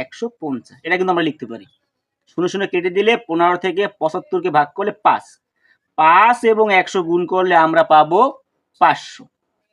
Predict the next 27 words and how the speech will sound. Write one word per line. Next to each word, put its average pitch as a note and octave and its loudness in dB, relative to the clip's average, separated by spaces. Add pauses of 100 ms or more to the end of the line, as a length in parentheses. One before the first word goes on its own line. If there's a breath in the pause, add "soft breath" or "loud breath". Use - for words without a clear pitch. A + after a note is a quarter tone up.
(480)
এখানে G3+ -2 (100)
এই G3+ 4 (180)
অঙ্কে G3+ -6
আমার G3+ -2
সঠিক E3+ -6
অ্যান্সার F#3 -2
হবে F3+ 0
আমাদের E3+ 2 (160)
খ - -20 (200)
নম্বর, D#3+ 2 (640)
পাঁচশো B2+ -6 (360)
টাকা D#3 2 (280)
মূলধন। B2+ -4 (1700)
চালের G3+ 4
দাম G#3 4
শতকরা G3+ 0 (100)
পঁচিশ F3+ -4
টাকা F3+ 2
বৃদ্ধি D3 -4
পেলে B2+ 2 (260)
চালের D#3+ 2
ব্যবহার D#3 4 (120)
শতকরা D#3+ -2 (120)
কত A#3 4 (140)
কমালে B2 2 (160)
চাল D#3+ 6
বাবদ E3 2